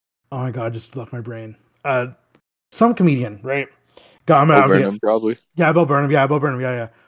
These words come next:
Speaker 1: It's a parody off from Bo Burnham, and, uh, yeah, it's just great. Uh, I will not sing it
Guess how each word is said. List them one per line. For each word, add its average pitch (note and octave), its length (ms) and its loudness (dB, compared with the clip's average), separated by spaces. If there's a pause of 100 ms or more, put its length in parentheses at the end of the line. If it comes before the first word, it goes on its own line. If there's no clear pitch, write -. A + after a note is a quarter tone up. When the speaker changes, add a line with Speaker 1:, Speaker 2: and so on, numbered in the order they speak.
(300)
Speaker 1:
It's - 60 -16
a C#3 40 -16
parody E3+ 260 2
off D#3+ 140 -2
from C3+ 140 -12
Bo D3 160 0
Burnham, B2 560 -6
and, B2 440 -12
uh, A2 360 -12 (720)
yeah, C3 340 0
it's D#3 140 -4
just D3 140 0
great. B2 400 -4
Uh, A#2+ 240 0 (380)
I D#3 100 2
will D3+ 140 6
not G3+ 240 4
sing D#3 220 0
it C#3+ 260 2